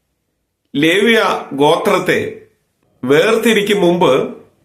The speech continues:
അവരുടെ ആദ്യജാതന്മാരെല്ലാം ദൈവിക ശുശ്രൂഷയ്ക്ക് നിവേദിക്കപ്പെടണമെന്ന് ഒരു നിശ്ചയമുണ്ടായിരുന്നു.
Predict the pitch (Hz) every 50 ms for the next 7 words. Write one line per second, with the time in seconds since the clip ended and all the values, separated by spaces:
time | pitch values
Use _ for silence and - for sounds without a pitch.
0 | _ _ _ _ _ _ _ _ _ _ _ _ _ _ _ _ _ _ 139 156
1 | 196 226 233 233 240 202 175 190 208 247 226 247 269 247 247 247 233 240 233 233
2 | 220 208 202 196 190 196 185 175 165 175 190 180 139 135 139 - - - - -
3 | - - - - - - - - - - - - - - - - 143 139 156 170
4 | 185 214 226 233 254 247 240 226 240 214 208 202 202 196 - - 226 226 233 220
5 | 220 220 202 208 - 190 185 180 180 - - - - - - - - - - -
6 | - - - 147 151 165 165 170 196 208 226 233 220 233 226 226 - 220 208 208
7 | 202 202 196 190 190 190 190 190 190 180 170 160 160 160 165 151 127 - - -
8 | - - - _ - - - - - - - - - - - - - - - -
9 | _ _ 160 170 180 175 170 175 175 - - - - - 214 208 208 202 - 170
10 | 151 143 135 120 110 113 101 90 80 - - - -